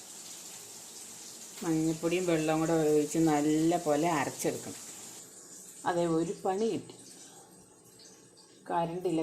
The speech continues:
കറണ്ട് അവരവിടെ, ഏ, ഇന്നലെ അവിടെ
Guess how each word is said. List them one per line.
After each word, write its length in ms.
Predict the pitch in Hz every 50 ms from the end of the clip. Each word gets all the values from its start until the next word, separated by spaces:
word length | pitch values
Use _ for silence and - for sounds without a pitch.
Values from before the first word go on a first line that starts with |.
| 160 -
കറണ്ട് 360 | 165 165 165 165 170 175 180 190 175
അവരവിടെ, 440 | 175 170 175 175 165 165 170 175 175 - - - - - - - - - - 175
ഏ, 20 | 170 170 165 165 165 165 165 165 170 180
ഇന്നലെ 360 | 185 185 185 185 196 190 175 165 165 170 - - - - - -
അവിടെ 180 | 180 180 190